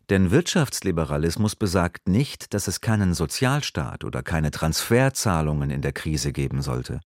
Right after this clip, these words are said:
Doch was marktliberale Ökonomen vehement ablehnen,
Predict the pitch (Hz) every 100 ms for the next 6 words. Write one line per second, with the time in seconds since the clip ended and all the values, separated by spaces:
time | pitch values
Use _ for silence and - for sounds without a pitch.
0 | _ _ _ _ _ - - - - -
1 | 127 117 131 113 123 170 - 147 120 117
2 | 123 113 - 107 110 143 131 104 113 101
3 | 101 165 - - 147 123 85 78 85